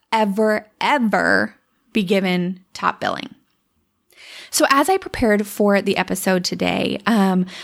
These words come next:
I reached out to people in my circle, um, and I kinda dove deep into my own past and what it's been like to work with former and current clients all about the inner critic and, um, to figure out, like, what are some of the ways when the inner critic shows up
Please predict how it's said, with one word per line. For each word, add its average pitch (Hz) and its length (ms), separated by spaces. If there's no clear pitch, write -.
I 226 60
reached 233 440
out 208 280
to - 280
people 202 300
in 247 120
my 294 120
circle, 214 640
um, 208 300
and 208 120
I 190 80
kinda 247 320
dove 214 300
deep 214 180
into 190 180
my 180 180
own 277 200
past 247 500
and 220 120
what 220 120
it's 214 100
been 214 180
like 208 160
to 208 100
work 185 120
with 190 160
former 202 320
and 180 220
current 202 300
clients 175 560
all 226 200
about 220 160
the 190 100
inner 175 140
critic 170 320
and, 185 220
um, 208 260
to 226 100
figure 330 260
out, 415 120
like, 302 160
what 214 380
are 330 100
some 247 220
of 208 120
the 196 80
ways 180 460
when 196 160
the 190 80
inner 214 220
critic 185 500
shows 180 540
up - 220